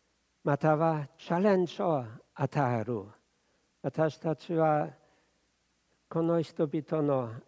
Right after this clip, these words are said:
証を見て、最もイエス様に従う、信頼する信仰を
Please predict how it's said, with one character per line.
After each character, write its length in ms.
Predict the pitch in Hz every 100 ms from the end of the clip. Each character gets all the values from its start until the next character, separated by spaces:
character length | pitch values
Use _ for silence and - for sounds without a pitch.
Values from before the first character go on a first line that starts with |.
| -
証 640 | 139 - 156 143 170 151
を 300 | 139 127 120 123 - _ _ _ _ _ _ -
見 260 | 139 151
て、 400 | - 180 160 147 - _ _ _ _ _ _ _ _ _ 151
最 440 | 156 - - 185
も 360 | 185 185 143 131 123 _ _ _ _
イ 80 | 139
エ 100 | 139
ス 120 | -
様 300 | 160 143 143
に 420 | 139 135 123 117 _ _
従 340 | _ - 147 139 151 147 143 135
う、 40 | - _ _ _ _ _ _ _ _ _ _ _ _
信 280 | - 180 160
頼 320 | 143 143 131
す 220 | - 175
る 320 | 143 135 127 117 _ _ _ _ _
信 340 | - - 175 165
仰 140 | 165
を 380 | 151 143 139